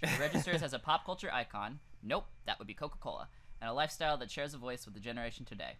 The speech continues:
Speaker 1: I literally don't know anybody who drinks Pepsi. That was Liam. That wasn't Jennifer.
Speaker 2: Uh, yeah, I can't think of anybody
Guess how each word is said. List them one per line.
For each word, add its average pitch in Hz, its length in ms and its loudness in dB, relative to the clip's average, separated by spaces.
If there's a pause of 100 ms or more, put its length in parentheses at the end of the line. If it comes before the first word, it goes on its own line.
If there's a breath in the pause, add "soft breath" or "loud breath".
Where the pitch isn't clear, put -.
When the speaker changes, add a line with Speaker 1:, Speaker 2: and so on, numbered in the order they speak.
(100)
Speaker 1:
I 127 100 2
literally 147 420 6
don't 135 200 6
know 123 120 6
anybody 104 380 2
who 110 100 -6
drinks 95 200 -8
Pepsi. - 280 -8 (480)
That 160 120 12
was 156 180 6
Liam. 104 280 -4
That 131 160 12
wasn't 117 280 0 (120)
Jennifer. 123 220 4
Speaker 2:
Uh, 156 60 12
yeah, 185 220 10
I 147 80 10
can't 185 320 2
think 175 140 -4
of 139 100 -2
anybody 143 600 0